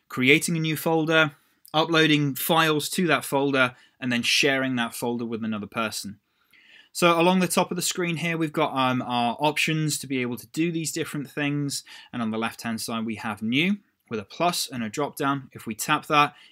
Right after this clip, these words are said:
it'll give us a list of things that we can do. For today's demonstration, we're gonna create a new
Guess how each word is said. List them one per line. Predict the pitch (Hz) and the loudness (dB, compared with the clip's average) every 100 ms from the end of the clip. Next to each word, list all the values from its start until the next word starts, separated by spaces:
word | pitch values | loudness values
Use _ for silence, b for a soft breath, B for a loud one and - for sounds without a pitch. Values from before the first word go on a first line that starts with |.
| - | -8
it'll | 233 | 0
give | 233 190 | 2 2
us | 156 | 2
a | |
list | 151 165 147 | 2 0 -2
of | - | -2
things | 165 160 | -2 -2
that | 131 | -2
we | 139 139 | -4 -4
can | 127 117 | -4 4
do. | 139 208 - _ _ _ _ _ _ _ _ - - - | 6 6 0 _ _ _ _ _ _ _ _ -20 -20 -16
For | - 127 | -8 -6
today's | 123 147 143 151 | 0 4 4 4
demonstration, | 135 127 135 120 127 | -2 -2 -2 -2 -4
we're | 120 | -4
gonna | 120 110 | -4 -6
create | - 120 - | -4 -4 -2
a | 123 | -2
new | 123 120 113 | -2 0 -2